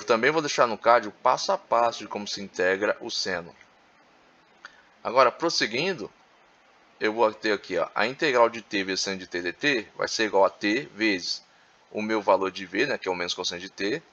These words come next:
menos a integral do meu valor de v, que é o menos cosseno de t, vezes o meu du, que é o dt.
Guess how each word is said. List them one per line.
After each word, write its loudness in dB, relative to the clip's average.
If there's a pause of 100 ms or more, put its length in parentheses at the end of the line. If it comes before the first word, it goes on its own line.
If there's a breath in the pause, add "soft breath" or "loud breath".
menos 0
a 2
integral 2
do -6
meu -2
valor 0
de -8
v, 0
que -4
é 4
o 0
menos -4
cosseno -6
de -14
t, -2 (480 soft breath)
vezes 6
o -2
meu 2
du, -2
que -2
é 2
o -2
dt. -2